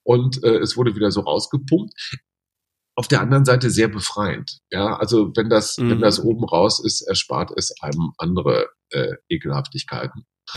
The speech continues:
Speaker 1: Und wo wir schon bei unangenehmen Situationen sind, die dritte war tatsächlich Kilometer, was waren das, so neununddreißig, vierzig beim Berlin-Marathon.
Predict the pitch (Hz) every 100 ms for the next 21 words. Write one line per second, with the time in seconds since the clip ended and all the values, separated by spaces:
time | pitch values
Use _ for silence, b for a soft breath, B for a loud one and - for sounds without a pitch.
0 | - 120 107 160 190 165 160 123 143 165
1 | 160 151 139 139 131 135 120 101 - 104
2 | 139 170 139 143 143 110 - - 127 151
3 | 117 101 90 107 120 120 _ - B B
4 | - 113 104 - 127 - 135 139 - -
5 | 127 131 110 104 120 127 123 123 117 120
6 | - _ _ _ _ - - 98 104 85
7 | 87 78 85 120 101 90 87 87 - 110
8 | 127 117 - 73 85 80 76 113 127 127
9 | 131 131 127 139 139